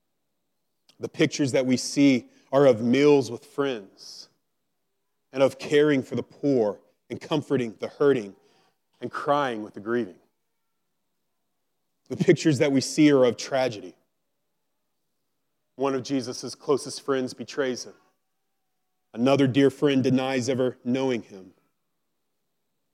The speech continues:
Friends fall asleep on their watch, protecting him. Soldiers arrest him. Peter loses it and cuts a guy's ear off.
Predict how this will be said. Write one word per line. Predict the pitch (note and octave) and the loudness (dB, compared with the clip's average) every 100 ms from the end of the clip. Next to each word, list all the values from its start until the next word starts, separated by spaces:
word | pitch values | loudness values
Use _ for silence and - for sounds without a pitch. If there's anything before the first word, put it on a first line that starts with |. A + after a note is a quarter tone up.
| _ _ _ | _ _ _
Friends | - F3 D#3 | 4 4 4
fall | - D#3 D3+ | 4 4 4
asleep | - - E3+ D3+ | 0 0 2 4
on | D3 | 2
their | C#3 C3 | 2 4
watch, | C3 D3 C3 - - - _ - | 4 4 2 -8 -12 -16 _ -10
protecting | D3+ - D#3+ - B2 | -8 -2 -4 -2 -8
him. | - F#2+ F2 _ _ _ _ _ _ _ - | -8 -14 -18 _ _ _ _ _ _ _ -14
Soldiers | - F3 E3+ D#3 D#3 D#3 | -2 4 6 6 4 2
arrest | B2+ C3 C3+ - | 2 2 -2 -4
him. | D#3+ D3 D3 - _ | -4 -4 -6 -12 _
Peter | - F#3 E3+ | -4 0 2
loses | B2+ C3 D3 C#3+ C3 | 0 0 0 -2 -2
it | D#3 | -2
and | A#2+ - | -4 -6
cuts | D#3 - | -8 -6
a | |
guy's | C3+ C3 A#2 | -4 -4 -4
ear | B2 B2 | -4 -2
off. | C3 - | -2 -6